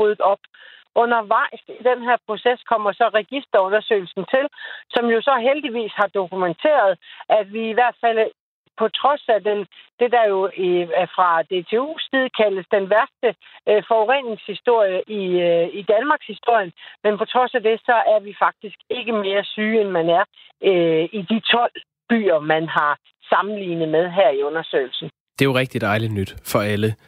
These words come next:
Speaker 2: Øhm, kan du ikke lige sige, nu, nu, nu sagde du, at der ikke lugter længere. Hva-, hvad har der lugtet af i Grænsted?
Speaker 1: Jo, men da jeg var, jeg er jo født og opvokset her i byen, og da jeg var barn, øh, og ung, så, øh, der lugtede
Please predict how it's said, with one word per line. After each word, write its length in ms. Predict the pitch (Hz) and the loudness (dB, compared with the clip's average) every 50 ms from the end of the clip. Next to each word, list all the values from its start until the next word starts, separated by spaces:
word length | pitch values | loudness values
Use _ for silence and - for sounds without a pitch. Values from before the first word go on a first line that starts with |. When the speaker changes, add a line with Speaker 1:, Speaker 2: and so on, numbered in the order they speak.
| _ _ _ - | _ _ _ -2
Speaker 2:
Øhm, 840 | 113 117 113 110 110 107 107 107 104 104 104 101 107 107 104 - - | 0 2 2 2 2 2 2 2 0 0 0 -2 -2 -4 -6 -6 -2
kan 120 | - 127 | 0 0
du 40 | 123 | 2
ikke 100 | 139 147 170 | 2 2 0
lige 140 | 180 170 - | 0 0 2
sige, 260 | 175 175 160 143 143 147 | 2 2 2 2 2 2
nu, 80 | 151 | 2
nu, 220 | 156 151 151 156 151 147 143 | 2 2 2 0 0 0 0
nu 80 | 151 143 | 0 0
sagde 220 | 139 - 143 151 | 2 2 2 2
du, 60 | 160 | 0
at 120 | 147 127 - | 0 0 0
der 60 | 117 | 0
ikke 180 | 131 139 151 139 | 0 0 2 0
lugter 300 | 143 156 - - 135 110 | 0 0 0 -2 -4 -4
længere. 440 | 104 117 123 127 151 185 196 147 101 - _ _ _ _ - 135 | -2 -2 -2 0 0 0 0 -2 -2 -6 _ _ _ _ -2 -2
Hva-, 160 | 139 131 120 | -2 0 0
hvad 120 | 143 151 | -2 -4
har 220 | 147 139 180 175 147 | -2 -2 -4 -4 -4
der 80 | 127 | -4
lugtet 320 | 123 135 151 - - 139 127 | -4 -4 -4 -2 0 0 0
af 100 | 127 120 | 0 0
i 40 | |
Grænsted? 380 | 117 - 123 131 135 - 120 120 - - _ _ _ _ _ _ _ _ _ _ _ _ _ _ _ _ _ _ _ - - - - _ _ - 214 | 0 -2 -2 -2 -2 -4 -6 -6 -6 -10 _ _ _ _ _ _ _ _ _ _ _ _ _ _ _ _ _ _ _ -20 -20 -20 -20 _ _ -2 0
Speaker 1:
Jo, 80 | 208 196 | 0 2
men 160 | 202 202 196 | 0 -2 0
da 100 | 180 190 180 185 190 | 0 0 2 2 2
jeg 80 | 208 254 285 | 2 2 2
var, 80 | 320 - 240 233 254 | 0 0 2 2 2
jeg 60 | 302 | 4
er 80 | 339 294 | 2 0
jo 100 | 226 - | -2 -2
født 180 | 311 311 269 214 | -4 -2 0 2
og 80 | 208 233 | 0 0
opvokset 360 | 214 - 269 254 - - 254 240 | 0 0 -2 -4 -2 -4 -2 0
her 120 | 254 247 | 0 0
i 100 | 226 - 269 | 0 -2 -4
byen, 200 | 277 254 233 214 190 | -4 -2 0 0 0
og 60 | 175 | 2
da 80 | 185 175 170 196 | 2 2 2 2
jeg 60 | 226 254 392 | 2 2 -2
var 80 | 381 - - 277 | -2 0 0 0
barn, 260 | 285 262 196 185 170 165 - _ - - - _ - 202 | 2 0 -2 -4 -8 -14 -18 _ -20 -20 -20 _ -4 -2
øh, 220 | 208 196 190 190 196 175 202 | 0 0 2 0 0 2 0
og 60 | 208 185 247 254 | 0 2 0 0
ung, 120 | 262 269 - _ 175 - - | 0 -2 -4 _ -20 -6 -2
så, 100 | 277 294 302 294 269 247 | 0 0 2 2 2 2
øh, 80 | 226 208 190 - | 0 0 0 0
der 180 | - 285 269 247 | 0 0 0 0
lugtede 320 | 269 - - _ 240 214 | -4 -4 -2 _ -2 -2